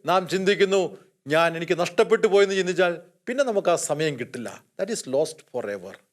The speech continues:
പ്രിയ ദൈവമക്കളെ, അതുകൊണ്ട് ഈശോയോടൊപ്പം യാത്ര ചെയ്യുക, പരിശുദ്ധ അമ്മയെ പോലെ. എവിടെയെങ്കിലും വെച്ച് ആ ഈശോയെ നഷ്ടപ്പെട്ടു എന്ന് തോന്നിയാൽ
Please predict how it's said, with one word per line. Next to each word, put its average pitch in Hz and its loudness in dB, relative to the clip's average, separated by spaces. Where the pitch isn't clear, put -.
പ്രിയ 151 -8
ദൈവമക്കളെ, 120 -8
അതുകൊണ്ട് 131 -8
ഈശോയോടൊപ്പം 240 4
യാത്ര 254 2
ചെയ്യുക, 214 4
പരിശുദ്ധ 175 0
അമ്മയെ 139 -2
പോലെ. 113 -6
എവിടെയെങ്കിലും 254 6
വെച്ച് 262 6
ആ 196 6
ഈശോയെ 262 6
നഷ്ടപ്പെട്ടു 277 4
എന്ന് 262 6
തോന്നിയാൽ 220 6